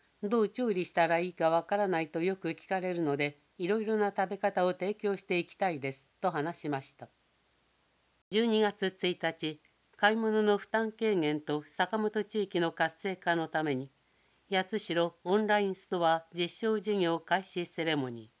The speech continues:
ー。郵便局を活用した買い物支援サービス、八代オンラインストアの実証事業開始に合わせ、坂本郵便局でセレモニーが行われました。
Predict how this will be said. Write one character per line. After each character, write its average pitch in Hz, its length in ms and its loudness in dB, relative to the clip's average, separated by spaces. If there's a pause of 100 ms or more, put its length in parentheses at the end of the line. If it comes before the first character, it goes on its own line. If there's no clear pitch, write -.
(560)
ー。 240 120 0
郵 240 40 -2
便 247 180 0
局 156 360 0
を 156 80 2
活 156 320 -2
用 190 140 2
し - 120 -10
た 170 280 0
買 190 160 2
い - 20 0
物 202 280 2
支 196 160 -2
援 220 160 2
サ 208 220 -2
ー 170 60 -4
ビ 131 120 -6
ス、 131 240 -10 (300)
八 185 280 -2
代 170 420 0
オ 190 120 4
ン 220 100 2
ラ 214 120 4
イ 208 100 2
ン 196 60 -4
ス - 120 -20
ト 196 180 2
ア 160 60 2
の 156 300 -2
実 175 300 -4
証 208 200 0
事 185 160 0
業 208 200 2
開 196 260 -4
始 156 140 -2
に 147 120 4
合 139 80 4
わ 143 120 0
せ、 139 260 -8 (340)
坂 190 300 -2
本 208 220 -2
郵 202 220 2
便 196 200 0
局 165 280 -2
で 170 120 2
セ 185 200 -4
レ 220 80 0
モ 214 140 2
ニ 151 220 2
ー - 20 0
が 139 180 2
行 139 160 -6
わ 151 260 0
れ 139 100 0
ま 127 120 -4
し - 140 -16
た。 - 160 -20